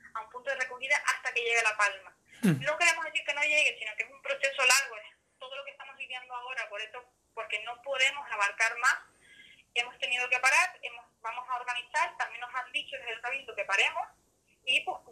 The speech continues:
Speaker 1: ya cuando poco a poco se puede ir mandando, vamos a ir mandándolo poco a poco.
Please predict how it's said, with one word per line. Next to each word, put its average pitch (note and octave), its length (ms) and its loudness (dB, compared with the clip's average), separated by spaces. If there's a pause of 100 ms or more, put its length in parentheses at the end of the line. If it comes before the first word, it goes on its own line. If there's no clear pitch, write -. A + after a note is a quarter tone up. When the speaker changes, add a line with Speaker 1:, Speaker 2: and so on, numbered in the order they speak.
Speaker 1:
ya A#3 160 4
cuando B3 240 -2
poco B3 180 -2
a A#3 80 0
poco A#3+ 220 -4
se A#3+ 80 0
puede A#3 160 4
ir A3+ 60 0
mandando, A3+ 340 0
vamos C4 200 -2
a C4+ 40 4
ir C4+ 80 2
mandándolo B3 520 -2
poco C4+ 300 0
a B3 100 0
poco. - 380 -6